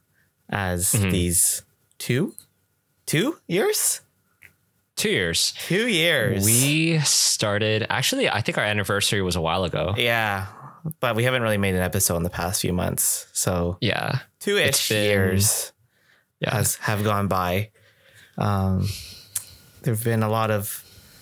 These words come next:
Speaker 1: good moments and learnings from this, but I think, at least for now, the time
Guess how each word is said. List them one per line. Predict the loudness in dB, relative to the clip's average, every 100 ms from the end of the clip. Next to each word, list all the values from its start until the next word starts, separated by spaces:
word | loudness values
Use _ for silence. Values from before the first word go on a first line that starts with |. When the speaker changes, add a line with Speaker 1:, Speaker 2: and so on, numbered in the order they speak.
| -20 -20 -6
Speaker 1:
good | -2 0
moments | 0 0 0 0 0 2
and | 2 2
learnings | 2 2 2 0 0 0 -2 -8 -4
from | -2 2
this, | 2 2 0 0 -2 -6 _
but | -2 0 0 -4 -6 -6 -8 _ _ _ _ _ _ -2
I | -2
think, | 0 0 0 -2 -4 -8 -12 -20 -20 _ _ _ _ _ _ _ _ -4
at |
least | -2 0
for | 0 2
now, | 2 2 0 0 0
the | -4
time | -4 -2 0 2 2 0 -2